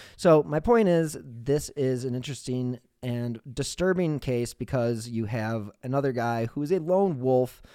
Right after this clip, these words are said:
who is out committing racially motivated hate crimes and killing people and ruining families along the way, terrorizing the city of Cleveland in the city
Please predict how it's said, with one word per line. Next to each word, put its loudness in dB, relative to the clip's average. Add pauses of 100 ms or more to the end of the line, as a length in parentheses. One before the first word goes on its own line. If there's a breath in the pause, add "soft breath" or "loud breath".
(240 loud breath)
who 0
is 2
out 0
committing 0 (120)
racially 0
motivated 0
hate -6
crimes -6
and -6
killing 0
people 0
and -4
ruining 0
families -2
along -4
the -6
way, 2 (340 loud breath)
terrorizing 2
the -8
city -4
of -6
Cleveland 0 (360 loud breath)
in 0
the -2
city -4